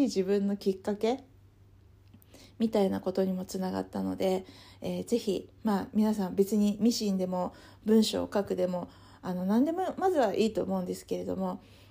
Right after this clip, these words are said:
えー、自分を表現するだとか、えーと、何？えー、なんか、新たなことにチャレンジしてみるだとか、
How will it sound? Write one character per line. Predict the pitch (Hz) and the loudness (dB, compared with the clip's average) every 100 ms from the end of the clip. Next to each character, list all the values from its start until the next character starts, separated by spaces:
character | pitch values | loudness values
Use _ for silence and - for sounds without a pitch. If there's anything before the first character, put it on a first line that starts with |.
| - | -12
え | 175 165 165 170 - - | -8 -6 -8 -10 -12 -12
ー、 | |
自 | - 185 | -10 -6
分 | 190 | -2
を | 180 180 | -2 -2
表 | - | 2
現 | 190 208 202 | 4 4 2
す | 196 | 0
る | 185 | -4
だ | 180 | -6
と | 170 - | -8 -12
か、 | - - - - - - - | -12 -16 -20 -20 -20 -20 -14
え | 160 | -10
ー | |
と、 | 151 151 156 - - - - - - _ - - - - - | -6 -6 -6 -8 -12 -20 -20 -20 -20 _ -20 -20 -20 -16 -10
何？ | 170 170 196 - - _ - - - - - _ - | -8 -8 -10 -10 -20 _ -20 -20 -20 -20 -20 _ -16
え | - | -10
ー、 | 160 - - - - - - | -10 -10 -12 -14 -18 -18 -10
な | 180 | -8
ん | |
か、 | - - - - - - | -8 -10 -12 -20 -14 2
新 | 254 240 | 4 4
た | 190 | 2
な | 175 | -2
こ | 180 | -4
と | 180 | -4
に | 180 165 | -6 -2
チ | 190 | 2
ャ | |
レ | 185 | 2
ン | 190 | 2
ジ | 180 | 0
し | - | -6
て | 185 | -2
み | 190 | 0
る | 190 | 0
だ | 143 | -4
と | 156 | -10
か、 | - - | -14 -16